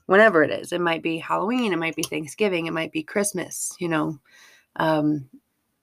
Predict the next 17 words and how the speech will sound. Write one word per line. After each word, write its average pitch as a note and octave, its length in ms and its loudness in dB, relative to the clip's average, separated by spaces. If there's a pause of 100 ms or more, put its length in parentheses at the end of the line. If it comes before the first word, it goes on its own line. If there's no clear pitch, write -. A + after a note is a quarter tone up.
(100)
there's F3+ 220 8
always G3+ 460 10
some F#3 220 6
sort F#3 200 6
of E3+ 120 4
family F3 480 4
traditional D#3+ 580 -2
treat D#3 360 0
at E3 200 2
every D#3 260 2
holiday, D3+ 500 2
honestly, D#3 720 0 (480)
in, D#3+ 340 2
in E3 140 0
our D3 180 4
family. D3 560 -2
So E3+ 460 6